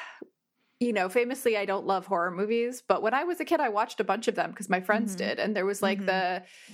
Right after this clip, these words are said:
Speaker 1: you know, uh, like, all these ways you could summon evil in those movies.
Speaker 2: Totally.
Speaker 1: You know, what's the one where you look in the mirror and you say
Speaker 2: Bloody Mary.
Speaker 1: That's the one, Bloody Mary. There's also, like, isn't there Candyman?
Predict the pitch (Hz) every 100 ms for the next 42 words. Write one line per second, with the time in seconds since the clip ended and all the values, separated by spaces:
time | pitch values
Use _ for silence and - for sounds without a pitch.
0 | - - - - - 214 190 165 156 151
1 | - - 190 165 160 139 120 92 - _
2 | _ _ _ _ _ _ _ _ - 240
3 | 233 247 262 311 233 240 240 233 214 -
4 | 214 196 202 160 190 190 196 87 - -
5 | _ - 202 175 175 165 165 123 85 220
6 | - - - - 185 226 117 - 202 196
7 | 185 180 190 185 _ - - - - -
8 | _ _ - 220 277 262 254 233 208 233
9 | 214 208 214 214 208 190 185 190 180 180
10 | 160 175 180 - 233 214 196 185 220 262
11 | 214 202 - 196 165 185 196 196 185 180
12 | 185 214 285 247 208 - - 226 262 -
13 | 202 196 220 233 233 233 240